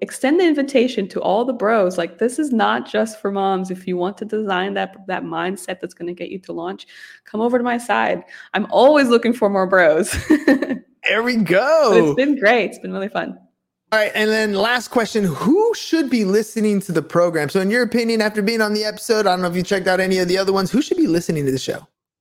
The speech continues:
Speaker 1: Oh, man. Well,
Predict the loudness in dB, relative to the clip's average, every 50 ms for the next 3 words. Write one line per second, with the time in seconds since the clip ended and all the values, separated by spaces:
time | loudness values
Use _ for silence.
0 | _ _ _ _ _ _ _ _ _ _ _ _ -20 -20 -20 -20 -20 -20 _ _
1 | _ _ -18 -16 -14 -12 -12 -10 -8 -6 -6 -6 -6 -6 -8 -10 -12 -16 -20 _
2 | _ _ _ _ _ _ _ -2 0 0 2 0 -2 -4 -10 -16 -20 _